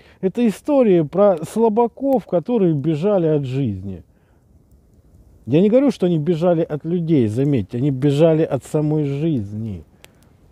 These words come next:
Кто-то может, конечно, не согласиться, сказать, почему человек вот выбрал такой путь, да, ушел в лес, но для него это, значит,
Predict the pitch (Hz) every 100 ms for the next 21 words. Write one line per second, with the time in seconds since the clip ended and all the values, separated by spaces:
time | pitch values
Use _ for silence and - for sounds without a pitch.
0 | _ _ - 185 202 202 202 185 190 196
1 | 180 202 180 196 190 208 - 247 143 -
2 | 87 - - _ - 147 123 147 127 _
3 | _ _ _ - 107 - 160 220 147 87
4 | - _ - - 147 185 196 127 131 107
5 | 165 240 208 135 139 - 135 175 170 98
6 | 143 196 - - _ _ - _ _ _
7 | - 117 - 220 190 175 156 - 113 110
8 | 117 135 165 226 190 139 156 127 156 -
9 | 156